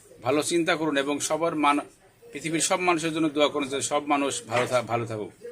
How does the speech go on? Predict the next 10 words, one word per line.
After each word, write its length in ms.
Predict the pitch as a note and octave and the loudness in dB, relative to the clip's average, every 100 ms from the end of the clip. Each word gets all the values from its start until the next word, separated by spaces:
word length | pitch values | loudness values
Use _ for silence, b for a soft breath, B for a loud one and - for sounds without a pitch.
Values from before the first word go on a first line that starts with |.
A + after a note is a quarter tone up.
| - - - - - | -16 -18 -20 -20 -6
আর 180 | C3+ C3 A#2+ | 2 2 0
পৃথিবীর 260 | C3+ E3 | -4 -2
সকল 320 | - E3 F#3+ | -2 0 0
অসুস্থ 380 | F#3 D3+ F#3+ E3+ | 2 0 -2 -4
শিশুকে 260 | E3+ D#3 E3 | -4 0 2
আল্লাহ 160 | D3+ | 2
সুস্থ 260 | C3+ D3 - | 0 -4 -8
করে 220 | C#3+ C#3+ | -4 -2
দান 200 | C3 B2+ | 0 -2
করুন। 280 | A#2+ B2+ B2+ | -2 -10 -10